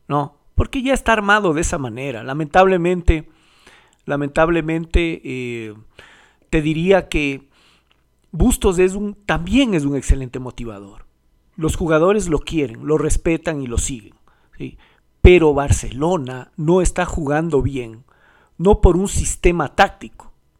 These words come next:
no está jugando bien porque los jugadores están quemados, la mayoría, ¿sí? Porque ya no pueden más, porque, por ejemplo, Díaz, que jugó la, la primera final, los noventa minutos, porque es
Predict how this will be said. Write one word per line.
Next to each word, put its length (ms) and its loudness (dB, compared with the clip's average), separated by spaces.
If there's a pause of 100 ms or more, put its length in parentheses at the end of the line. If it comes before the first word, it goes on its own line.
(460)
no 120 2
está 220 2
jugando 500 2
bien 440 -2 (420)
porque 300 -2
los 160 0
jugadores 800 0
están 320 -6
quemados, 520 -8
la 120 -8
mayoría, 560 -6 (580)
¿sí? 280 -6 (500)
Porque 340 4
ya 180 6
no 160 2
pueden 320 6
más, 480 -4
porque, 340 2
por 160 2
ejemplo, 400 2
Díaz, 460 -2
que 240 -10
jugó 340 -2
la, 200 2
la 360 -10
primera 340 -2
final, 340 0
los 160 -2
noventa 420 2
minutos, 400 2
porque 260 2
es 120 -4